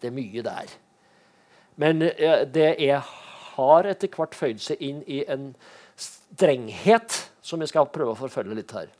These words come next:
I justissammenheng så har vi altså helt klart fått en diskusjon om vi ikke må ha strengere straffer.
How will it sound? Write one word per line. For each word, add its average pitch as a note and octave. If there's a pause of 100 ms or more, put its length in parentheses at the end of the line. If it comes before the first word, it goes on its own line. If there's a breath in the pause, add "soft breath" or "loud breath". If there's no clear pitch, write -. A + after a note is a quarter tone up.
(680 loud breath)
I F#3
justissammenheng D#3
så G3+
har D#3
vi D#3+
altså D3
helt D#3+
klart D#3+
fått E3
en D#3+
diskusjon D3+
om D3+
vi E3
ikke C3
må C3+
ha C3+
strengere C3
straffer. D#3